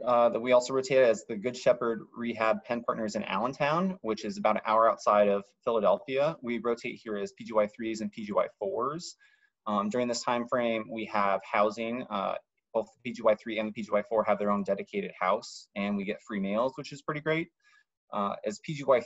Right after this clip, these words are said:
threes, we do inpatient rehab, and we get a high volume of, uh, spinal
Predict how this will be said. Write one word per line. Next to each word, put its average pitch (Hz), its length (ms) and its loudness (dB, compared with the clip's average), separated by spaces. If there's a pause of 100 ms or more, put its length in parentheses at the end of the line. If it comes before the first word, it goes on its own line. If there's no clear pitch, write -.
threes, 139 640 -8
we 123 80 -6
do 123 120 -6
inpatient 117 440 -8
rehab, 113 500 -2
and 113 80 -6
we 113 80 -6
get 113 120 2
a 101 60 4
high 117 240 2
volume 117 320 2
of, 98 200 0 (160)
uh, 87 140 2
spinal 107 240 -2